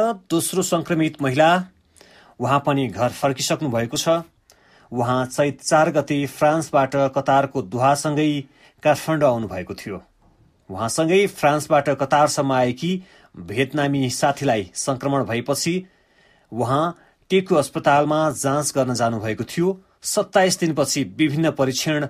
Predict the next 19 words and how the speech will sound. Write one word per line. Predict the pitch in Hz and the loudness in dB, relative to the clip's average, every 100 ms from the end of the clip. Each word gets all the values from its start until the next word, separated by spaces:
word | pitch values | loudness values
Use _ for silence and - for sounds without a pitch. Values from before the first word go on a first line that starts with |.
| - | -6
रिपोर्ट | 127 127 143 143 135 | -4 -2 -2 -2 -4
नेगेटिभ | 110 123 135 139 135 | -4 -2 -2 -2 0
आएपछि | 107 107 113 - 170 151 - _ _ - - | 0 0 -4 -2 -2 -2 -6 _ _ -20 -6
वैशाख | 123 127 117 107 | -4 0 -2 -2
छ | - 143 | -2 0
गते | 123 113 110 | 0 -2 -4
शनिबार | 113 107 120 139 127 _ _ | -4 0 2 2 0 _ _
शुक्रराज | - - 185 170 131 117 117 | -14 -6 -2 0 0 0 -2
तथा | 120 113 | -4 -2
सरुवा | - 120 117 | -2 -2 0
रोग | 120 135 - 135 | 2 0 -2 -8
अस्पताल | - - 120 107 | -8 -4 -2 -2
टेकुले | - 127 127 110 95 90 _ _ _ _ | -4 -6 -4 -6 -6 -8 _ _ _ _
उहाँलाई | 117 101 110 98 87 _ _ - | -10 -4 -2 -2 -6 _ _ -12
डिस्चार्ज | 101 113 - 131 156 110 | -8 -4 0 0 -2 -6
गरेको | 90 80 | -8 -8
छ। | - 87 80 _ _ _ _ _ _ _ _ _ - - | -12 -14 -16 _ _ _ _ _ _ _ _ _ -20 -20
कोरोना | - 311 311 294 | 0 2 4 4
भाइरसको | 139 151 214 - | 2 0 0 0